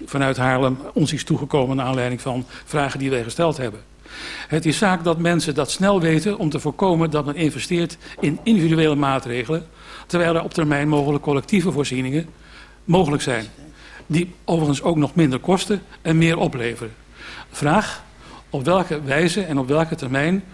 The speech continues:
ontvangen burgers daarover informatie? Wat al wel meteen kan gebeuren, is het isoleren van woningen. Aan de slag met zonne-energie en dergelijke, want dat is een eerste stap met direct resultaat,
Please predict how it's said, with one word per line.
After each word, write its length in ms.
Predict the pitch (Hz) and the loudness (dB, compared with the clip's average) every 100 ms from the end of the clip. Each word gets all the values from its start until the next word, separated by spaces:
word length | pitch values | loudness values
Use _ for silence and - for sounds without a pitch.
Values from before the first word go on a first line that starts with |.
| - - - | -20 -20 -4
ontvangen 480 | 151 - 165 160 123 | -4 0 0 0 2
burgers 360 | 139 135 143 | 2 2 -2
daarover 500 | 131 135 123 127 143 - | 0 0 2 0 -2 -4
informatie? 680 | 135 127 139 175 - 131 - - - - - - - - - - - - - - - - - | -2 0 2 2 0 -6 -10 -20 -20 -20 -20 -20 -20 -20 -20 -20 -20 -20 -20 -20 -20 -20 -2
Wat 180 | 165 165 | 0 2
al 100 | 151 | 4
wel 180 | 220 | 4
meteen 320 | 214 180 151 143 | 4 2 2 2
kan 160 | 143 | 0
gebeuren, 460 | 120 123 127 147 214 - - - | 0 -2 -2 -2 -6 -14 -20 -10
is 140 | - 147 | -4 -2
het 100 | 156 | -2
isoleren 480 | 175 170 190 196 175 | -2 2 4 4 2
van 120 | 156 | 2
woningen. 460 | 143 139 127 117 - - - - - - - - | 4 4 0 -4 -10 -20 -20 -20 -20 -20 -18 -4
Aan 180 | 147 | 0
de 60 | 131 | 2
slag 200 | 202 190 | 2 2
met 160 | 151 135 | 0 2
zonne-energie 680 | 190 196 175 156 143 143 | 2 2 4 2 2 0
en 100 | 139 | 0
dergelijke, 540 | 131 139 123 107 117 127 | 2 2 0 -4 -6 -4
want 200 | 127 123 | -4 0
dat 160 | 196 | 0
is 80 | 175 | 0
een 80 | 127 | -2
eerste 300 | 156 160 - | 0 0 -2
stap 260 | - 175 180 | -2 -2 0
met 120 | 139 | -2
direct 320 | 131 170 170 | 0 0 -2
resultaat, 600 | 147 123 - 156 - - | -4 -6 -2 -2 -2 -6